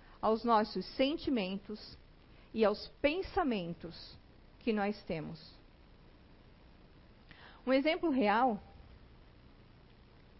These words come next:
dessa questão do padrão vibratório é, muitas vezes, quando nós vamos em algum lugar ou encontramos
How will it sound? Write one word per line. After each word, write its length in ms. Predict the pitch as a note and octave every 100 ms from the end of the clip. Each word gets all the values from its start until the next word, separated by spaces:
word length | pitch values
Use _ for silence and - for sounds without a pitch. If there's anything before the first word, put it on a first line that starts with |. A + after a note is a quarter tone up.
| - - - - - - - - - - - - - - - - - - - - - - - - - - - - - - -
dessa 240 | A3 G3+
questão 360 | G3+ G3+ - G#3+
do 80 | A3+
padrão 360 | G3+ F#3+ G#3
vibratório 680 | G#3 F#3 F3 - G#3 A#3 F#3 F3+ - - - - - - - - - - - - - - -
é, 460 | A3+ A#3 A#3 A#3 A#3
muitas 400 | B3+ E4+ F4+ B3+
vezes, 480 | A#3+ C4 C4+ F3+ - - - - - - -
quando 200 | A#3+ A#3
nós 220 | A#3 A3
vamos 340 | A#3+ B3 A3+
em 300 | A3+ A3 G#3+
algum 260 | G#3 G#3+ A3+
lugar 360 | G3 G#3 A3
ou 60 | G#3+
encontramos 720 | G#3 G3+ G#3 A3+ A3 G#3 -